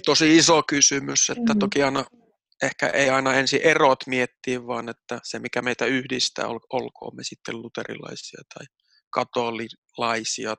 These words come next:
Speaker 1: tai ortodokseja, on tietenkin kristinusko ja, ja että se Jeesus on siinä kaiken ytimessä ja häntä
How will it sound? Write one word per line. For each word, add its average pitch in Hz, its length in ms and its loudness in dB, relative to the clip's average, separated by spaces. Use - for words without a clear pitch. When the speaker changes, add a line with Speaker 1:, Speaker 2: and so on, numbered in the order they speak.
Speaker 1:
tai - 200 -10
ortodokseja, 131 800 2
on 127 80 -6
tietenkin 139 420 -8
kristinusko 120 1000 -6
ja, 120 220 -10
ja - 180 -20
että - 300 -4
se 117 280 -2
Jeesus 117 500 0
on 123 140 -14
siinä 113 320 -10
kaiken 107 400 -8
ytimessä 123 720 0
ja 113 200 -2
häntä 107 280 -6